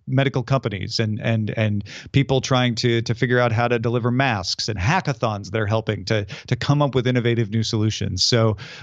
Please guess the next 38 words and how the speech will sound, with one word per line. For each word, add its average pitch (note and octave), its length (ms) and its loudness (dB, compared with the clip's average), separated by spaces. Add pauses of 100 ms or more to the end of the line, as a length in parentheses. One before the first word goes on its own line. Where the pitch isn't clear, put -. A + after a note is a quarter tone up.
(100)
uh, A2 400 2
if, - 180 0
if D3 220 -2
you're C3+ 100 4
looking D#3+ 240 4
for C3 240 2
a, A#2+ 100 2 (260)
a, C3+ 240 2
a C#3+ 100 2
little F#3+ 320 0
chink - 480 0
of A2+ 220 0
brightness A#2 640 0
in A#2 240 -2
this, G2 280 -2
and B2+ 140 2
it's C3 100 -2
not G3 200 2
just F#3 260 0
the F#3+ 80 2
United F3 260 2
States. B2 340 0
Uh, A2 120 2
we're A#2 100 2
talking D3 280 0
about, C3+ 340 2
uh, A2+ 180 4
there A2+ 140 2
was A2+ 100 0
a A2+ 60 0
great A#2+ 180 0
startup C3+ 300 0
in B2+ 80 2
France D3 400 0
that's A2 180 -2
creating A2+ 300 0
a A2 40 2
marketplace A#2 680 0